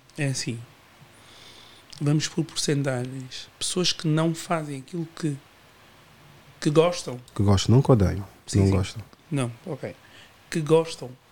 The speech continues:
Speaker 1: O número é muito alto. Devemos estar aí, na boa, nos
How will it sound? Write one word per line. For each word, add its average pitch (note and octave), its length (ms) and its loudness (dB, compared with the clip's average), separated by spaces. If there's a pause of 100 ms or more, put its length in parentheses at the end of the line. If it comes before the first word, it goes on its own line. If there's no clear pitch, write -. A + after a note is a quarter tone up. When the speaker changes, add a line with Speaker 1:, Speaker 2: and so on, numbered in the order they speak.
(160)
Speaker 1:
O E3+ 60 0
número E3 280 6
é - 20 -6
muito E3 300 -6
alto. A2+ 300 -6 (920)
Devemos D3+ 480 0
estar D3+ 300 -2
aí, C#3+ 360 -6 (360)
na D#3+ 240 4
boa, D#3+ 540 -2 (1120)
nos E3 960 2